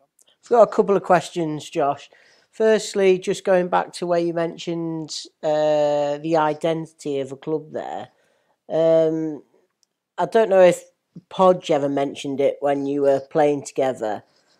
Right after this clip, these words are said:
uh, but in G A A, uh, there was a, a,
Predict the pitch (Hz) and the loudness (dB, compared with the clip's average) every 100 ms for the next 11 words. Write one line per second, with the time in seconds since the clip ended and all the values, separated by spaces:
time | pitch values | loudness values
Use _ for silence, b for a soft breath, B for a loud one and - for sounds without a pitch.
0 | _ _ 139 143 143 143 143 185 196 226 | _ _ -4 0 0 0 0 0 2 2
1 | 220 208 180 226 208 180 185 180 156 139 | 2 -4 -6 0 4 6 6 6 6 4
2 | 131 - 147 143 143 139 156 156 160 156 | -2 -2 2 4 2 2 0 0 2 2
3 | 156 151 151 151 - 156 156 160 | 4 4 4 4 2 -4 -4 -6